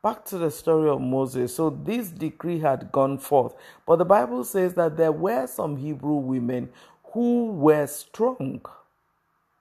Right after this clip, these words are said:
Now, when the midwives come and deliver you,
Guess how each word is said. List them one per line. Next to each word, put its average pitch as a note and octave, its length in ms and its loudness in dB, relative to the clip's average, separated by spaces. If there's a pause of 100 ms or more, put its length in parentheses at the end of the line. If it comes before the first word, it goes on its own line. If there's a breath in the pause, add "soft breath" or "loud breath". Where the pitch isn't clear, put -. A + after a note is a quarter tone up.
(3250)
Now, D#3 180 6
when F#3 240 4
the E3+ 100 2
midwives D#3+ 880 2
come D3+ 260 0
and C3+ 160 -4
deliver C#3+ 540 2
you, C#3 520 -2